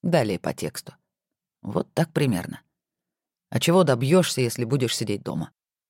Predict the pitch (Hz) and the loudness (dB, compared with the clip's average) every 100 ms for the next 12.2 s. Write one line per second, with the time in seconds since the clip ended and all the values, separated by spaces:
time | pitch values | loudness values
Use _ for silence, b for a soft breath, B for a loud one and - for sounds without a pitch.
0 | _ _ 160 175 147 147 160 131 147 113 | _ _ 2 4 4 4 4 6 4 2
1 | 110 110 - - - _ _ _ _ _ | -4 -8 -10 -16 -20 _ _ _ _ _
2 | _ _ _ _ _ - - 143 135 135 | _ _ _ _ _ -12 0 2 4 2
3 | 135 139 131 123 156 165 143 113 127 - | 4 4 2 2 2 4 2 2 0 0
4 | 110 110 113 104 107 113 104 90 92 80 | -4 -2 -2 -2 -2 2 0 0 -8 -8
5 | - _ _ _ _ 160 135 101 87 92 | -14 _ _ _ _ 2 2 -2 -2 2
6 | 156 160 - 139 127 - - 139 131 104 | 4 2 -2 -4 -4 -6 0 2 2 -2
7 | 110 - 101 131 - - - _ _ _ | -8 -6 -2 -2 -4 -12 -18 _ _ _
8 | _ _ _ _ - 175 196 214 120 - | _ _ _ _ -6 -2 2 2 0 -4
9 | - _ _ - 127 220 180 107 73 - | -20 _ _ -2 0 0 0 -2 -4 -10
10 | _ _ _ _ _ _ _ _ _ - | _ _ _ _ _ _ _ _ _ 0
11 | 196 127 110 147 143 - - - 78 73 | 2 2 4 4 4 0 -8 -6 -4 -4
12 | - | -6